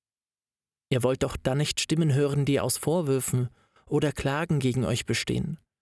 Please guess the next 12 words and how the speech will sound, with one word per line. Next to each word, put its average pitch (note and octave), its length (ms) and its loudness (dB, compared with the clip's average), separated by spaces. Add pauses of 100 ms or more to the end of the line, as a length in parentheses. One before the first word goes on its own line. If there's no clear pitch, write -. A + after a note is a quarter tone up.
(540)
oder A#2+ 160 2
jene B2+ 340 2
sehen, C#3 260 2
die C3+ 100 4
euch C3 220 0
als A#2 140 -2
Urheber C3 680 0
ihrer C3 340 0
Übel D3+ 300 2
bezeichnen. - 640 -4 (1800)
Welches D3+ 360 0
Leid C3+ 440 -2